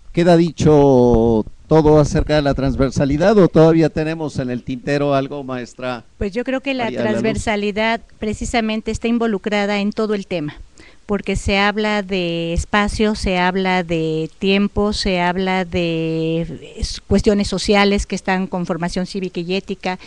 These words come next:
Speaker 2: con el desarrollo, este, de todo lo que, de lo que ha existido.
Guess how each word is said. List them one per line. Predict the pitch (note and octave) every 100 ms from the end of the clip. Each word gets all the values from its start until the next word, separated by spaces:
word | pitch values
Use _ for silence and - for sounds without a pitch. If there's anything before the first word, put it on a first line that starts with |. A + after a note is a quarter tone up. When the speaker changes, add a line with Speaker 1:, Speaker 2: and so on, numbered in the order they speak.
| - -
Speaker 2:
con | G3
el | G3+ F#3+
desarrollo, | F3+ F#3 F3 G3 G3 F#3 G3+ - - - -
este, | A3 F#3+ F3+ E3 - F3+
de | F3
todo | F3 G3 G3
lo | F#3+
que, | E3+ E3 D#3+ D#3
de | F3+ F3+
lo | F3
que | F#3+
ha |
existido. | G3 - G#3 - A3+ G#3+ G#3